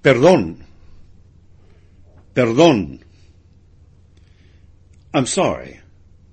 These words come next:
Lo siento. Lo siento. Yes.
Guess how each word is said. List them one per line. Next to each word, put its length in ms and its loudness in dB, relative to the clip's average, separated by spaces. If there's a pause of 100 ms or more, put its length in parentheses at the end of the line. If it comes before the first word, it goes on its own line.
(720)
Lo 160 -4
siento. 640 -6 (1500)
Lo 180 2
siento. 580 -4 (1700)
Yes. 680 -6